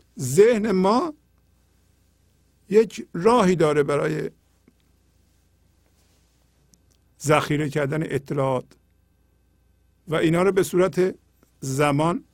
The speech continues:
ما حس می‌کنیم. وقتی فقط بعد ذهن ما فعاله، فکر می‌کنیم فقط اینه. در نتیجه زمان گذشته و آینده به نظر خیلی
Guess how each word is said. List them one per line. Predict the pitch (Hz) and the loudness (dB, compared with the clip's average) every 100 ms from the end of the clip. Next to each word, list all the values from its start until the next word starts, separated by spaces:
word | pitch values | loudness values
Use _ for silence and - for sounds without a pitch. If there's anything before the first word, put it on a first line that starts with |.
| _ _ _ _ _ _ _ - | _ _ _ _ _ _ _ -4
ما | 147 | -2
حس | - 147 135 147 | 0 -2 -2 -4
می‌کنیم. | 123 147 127 120 _ _ _ _ _ _ _ _ _ _ _ _ _ | -10 -10 -12 -14 _ _ _ _ _ _ _ _ _ _ _ _ _
وقتی | 156 165 - 220 | 0 0 0 -2
فقط | - 175 214 | 0 2 2
بعد | 156 147 156 220 220 190 | 0 -2 4 4 6 2
ذهن | 151 220 175 | 4 2 2
ما | 170 156 | 2 0
فعاله، | 139 165 160 160 180 220 | 2 2 2 4 4 4
فکر | 220 214 | 4 2
می‌کنیم | 226 220 214 | 0 2 4
فقط | 208 214 | 4 2
اینه. | 214 233 220 - _ _ _ _ _ _ _ _ - | 2 4 4 2 _ _ _ _ _ _ _ _ 0
در | 156 | 2
نتیجه | 214 220 226 | 4 4 2
زمان | 180 185 190 208 220 190 | 2 4 4 4 4 2
گذشته | 190 180 180 151 202 | 2 4 4 2 2
و | 190 | 4
آینده | 165 170 175 175 170 208 226 - | 4 4 4 2 2 2 0 -2
به | 165 | -2
نظر | 185 180 208 202 | 0 2 2 2
خیلی | 214 214 226 240 | 0 0 0 -2